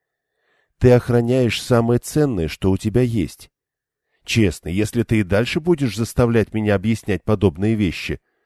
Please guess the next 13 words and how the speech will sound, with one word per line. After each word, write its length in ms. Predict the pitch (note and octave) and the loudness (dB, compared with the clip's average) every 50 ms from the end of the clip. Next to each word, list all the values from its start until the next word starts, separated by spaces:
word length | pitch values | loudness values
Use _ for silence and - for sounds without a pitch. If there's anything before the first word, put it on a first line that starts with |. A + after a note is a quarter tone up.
| _ _ _ _ | _ _ _ _
то 120 | - C#3 B2+ | 2 4 4
у 80 | B2+ | 4
меня 240 | C3 C3+ B2+ A#2+ A#2 | 2 2 0 0 0
не 120 | A2+ A#2 C3 | 0 0 0
останется 540 | C3+ - - - G#2+ G#2+ A#2 A2+ - - | -2 -2 -2 -2 -2 -2 -2 -6 -6 -6
никаких 440 | C#3 C3+ - - C#3 - - A#2+ - | -6 -6 -2 -4 -4 -4 -4 -8 -8
секретов». 560 | - - - - - G2+ F2+ E2 - - G#2 - - _ _ _ _ _ _ _ _ _ _ _ _ _ _ _ _ _ | -8 -10 -8 -6 -4 -4 -4 -4 -6 -8 -12 -14 -18 _ _ _ _ _ _ _ _ _ _ _ _ _ _ _ _ _
Он 220 | - F2 F2+ F2+ F2 | -2 -2 0 0 -2
тихонько 540 | - F#2+ F#2 - G#2 G2 F#2+ - - F#2+ | -4 -8 -2 0 0 0 0 -2 -4 -6
фыркнул, 580 | E2+ - - A2 A#2+ A2+ G#2 - - A2 G2+ G#2 | -6 -2 0 0 0 0 -2 -4 -2 0 2 2
услышав 480 | G#2 - - - A2 G2+ - G#2+ G2 - | 0 -2 -2 -4 -4 -2 -2 -4 -4 -2
последнее 560 | - A2+ G#2+ - - G2+ G2 F2+ F#2 G2 G2 | -2 -4 -4 -2 -4 -4 -2 -2 -2 -4 -4
заявление. 720 | E2+ F2 G#2+ G#2+ A2 G2+ G2 F#2 E2+ D2+ C2+ B1 A#1 - | -2 -2 -2 -2 -2 0 0 -2 -2 -2 -4 -8 -12 -14